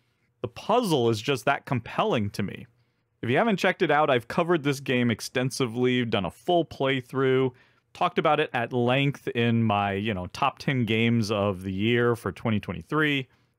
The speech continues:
This is a Space four X E kind of game, or maybe three point five X, which really focuses on deep strategic mechanisms.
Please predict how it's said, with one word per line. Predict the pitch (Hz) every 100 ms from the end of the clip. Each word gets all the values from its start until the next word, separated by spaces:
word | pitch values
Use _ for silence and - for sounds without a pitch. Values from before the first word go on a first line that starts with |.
| -
This | 151
is | 139
a | 127 113
Space | - - 170 170 160
four | - 147 147 135
X | 123 - - - -
E | 165 165 160
kind | 165 156
of | 156
game, | 143 139 147 170 170
or | 110 104
maybe | 107 113 98
three | - 131
point | 123 143 117
five | - 107 127 139 139
X, | 151 151 - - - _ _ _ _
which | 131 123
really | 143 127 208 208 175
focuses | - 156 - 139 135 117
on | 117 113 110 92
deep | 131 151 143
strategic | - 131 - - 143 127 117
mechanisms. | 101 101 101 78 71 73 -